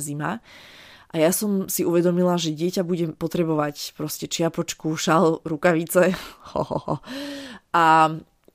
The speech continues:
bola som z toho trošku taká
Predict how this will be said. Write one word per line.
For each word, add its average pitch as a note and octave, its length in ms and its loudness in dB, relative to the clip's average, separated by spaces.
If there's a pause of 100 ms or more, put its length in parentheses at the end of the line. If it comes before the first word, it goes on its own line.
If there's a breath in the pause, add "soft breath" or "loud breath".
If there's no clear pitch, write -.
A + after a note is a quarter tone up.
(540)
bola F3 400 6
som A#3 160 0
z G#3 100 -2
toho G#3+ 220 4
trošku F3+ 320 2
taká F#3 480 6